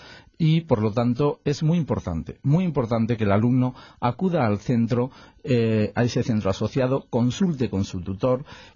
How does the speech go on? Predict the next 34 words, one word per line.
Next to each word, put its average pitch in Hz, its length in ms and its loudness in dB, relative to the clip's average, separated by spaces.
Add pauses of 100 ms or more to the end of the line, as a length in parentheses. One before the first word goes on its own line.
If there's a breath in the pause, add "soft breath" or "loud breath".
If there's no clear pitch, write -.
y 180 120 2
además, 151 580 0
eh, 107 460 2
no 113 280 2
es 120 60 2
necesario 123 560 0
que 117 80 -2
tenga 107 240 0
que 104 60 0
acudir 104 400 0
todas 104 240 2
las 95 120 0
semanas 135 420 0
porque 98 220 -6
todos 104 200 0
sabemos 110 300 2
las 104 120 2
obligaciones 101 560 0
que 110 80 -6
tenemos, 120 380 0 (280 loud breath)
pero 123 160 0
también 92 260 0
es 113 100 0
cierto 117 280 0
que 123 120 0
pueden 107 260 2
consultarle 101 560 0
telefónicamente, 120 920 0
que - 120 -12
pueden 104 280 0
consultarle 98 720 -2
virtualmente, 123 680 0
es 120 60 0
decir, 117 280 -2